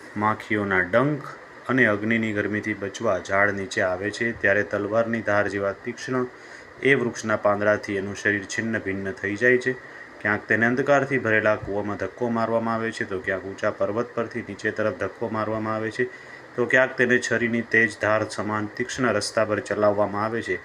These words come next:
તો ક્યાંક અંધારી ગુફામાં, ક્યાંક પાણીમાં, તો ક્યાંક કીચડ કાદવમાં એને ધક્કો મારવામાં આવે છે. ત્યાં એને ઝળો કચડવામાં આવે છે.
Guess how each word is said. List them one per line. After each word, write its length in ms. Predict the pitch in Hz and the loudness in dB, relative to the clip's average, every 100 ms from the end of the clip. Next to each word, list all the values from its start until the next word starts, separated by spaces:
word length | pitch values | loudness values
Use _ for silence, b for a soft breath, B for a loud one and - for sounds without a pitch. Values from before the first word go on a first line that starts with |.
| B B B - | B B B -6
તો 120 | 110 | 0
ક્યાંક 240 | 117 113 | 2 4
અંધારી 380 | 104 101 117 113 | 2 2 4 4
ગુફામાં, 520 | 104 110 127 117 117 | 0 -4 0 0 0
ક્યાંક 240 | 113 104 101 - | 0 -2 -4 -2
પાણીમાં, 460 | 101 110 113 110 | 0 0 0 -4
તો 100 | 107 | -4
ક્યાંક 240 | 95 104 101 - - - | -2 0 -2 -6 -18 -12
કીચડ 320 | 107 - 117 | -4 0 2
કાદવમાં 560 | 110 104 104 107 110 104 | 4 2 2 -2 -2 -2
એને 120 | 107 | -4
ધક્કો 340 | 101 95 120 | -6 -4 -2
મારવામાં 500 | 117 107 101 101 95 | 0 2 2 0 -2
આવે 160 | 92 92 | -4 -4
છે. 140 | - 95 - B B B B - - | -4 -10 -12 B B B B -20 -2
ત્યાં 220 | 107 104 | 0 2
એને 180 | 104 98 | 2 0
ઝળો 300 | 92 113 123 | 0 0 2
કચડવામાં 640 | 120 - 120 120 117 117 | 0 0 0 0 -2 0
આવે 180 | 117 127 | 2 2
છે. 160 | 127 | 0